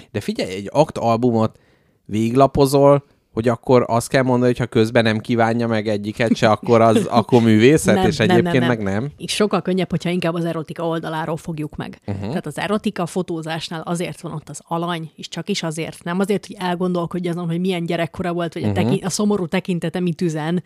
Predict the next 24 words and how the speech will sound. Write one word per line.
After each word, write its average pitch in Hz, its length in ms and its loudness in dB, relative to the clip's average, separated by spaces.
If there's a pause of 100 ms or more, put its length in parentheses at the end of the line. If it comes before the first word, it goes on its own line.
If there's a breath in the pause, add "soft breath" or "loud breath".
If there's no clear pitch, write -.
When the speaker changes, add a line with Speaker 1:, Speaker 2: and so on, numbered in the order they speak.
Speaker 1:
Mhm. 98 320 -6
Speaker 2:
vagy 180 180 -6
hogy 170 120 -6
ez 180 140 -4
a 185 60 -4
póz, 196 320 -2
amiben 165 380 -2
beállt, 160 480 0
ez 175 140 -4
most 160 240 -8
azért 190 440 0
van, 180 220 -2
mert 160 360 -8 (220 soft breath)
azt 185 240 -6
szimbolizálja, 175 760 -2 (200 loud breath)
például 180 240 -2
ha 160 100 0
kicsit 160 300 -10
be 175 100 -2
van 160 240 -6
dőlve, 170 400 -2 (200 loud breath)
az 165 120 -8
azt 165 200 -4
szimbolizálja, 175 720 -2